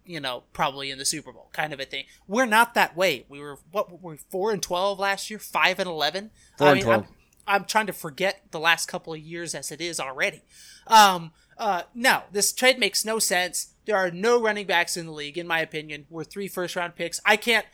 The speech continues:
Speaker 1: I, I can't even, like, think back in recent memory. Like I said, Adrian Peterson, um, E-, Ezekiel Elliott, uh, heck, even who was, who was the flash in the pan guy,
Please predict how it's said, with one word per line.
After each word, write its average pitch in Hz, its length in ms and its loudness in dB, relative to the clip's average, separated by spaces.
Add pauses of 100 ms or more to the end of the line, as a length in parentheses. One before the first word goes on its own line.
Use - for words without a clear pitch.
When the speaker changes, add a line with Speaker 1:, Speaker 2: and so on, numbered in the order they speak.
(160)
Speaker 1:
I, 208 180 -6
I 208 80 4
can't 233 200 -2
even, 220 160 -2
like, 190 160 -4
think 208 160 -8
back 185 220 2
in 165 100 -10
recent 180 320 -4
memory. 165 500 -8
Like 175 140 -2
I - 40 -14
said, 170 260 -2
Adrian 165 380 -8
Peterson, 160 760 -6 (420)
um, 151 680 -4 (440)
E-, 202 160 -8
Ezekiel 170 520 -4
Elliott, 180 500 -2 (100)
uh, 151 220 -6
heck, 185 340 0
even 180 260 -6
who 180 120 -6
was, 180 220 -4
who 185 140 -6
was 175 120 -6
the 180 80 -8
flash 165 480 -4
in 175 80 -12
the 156 80 -10
pan 160 440 -8
guy, 151 460 -2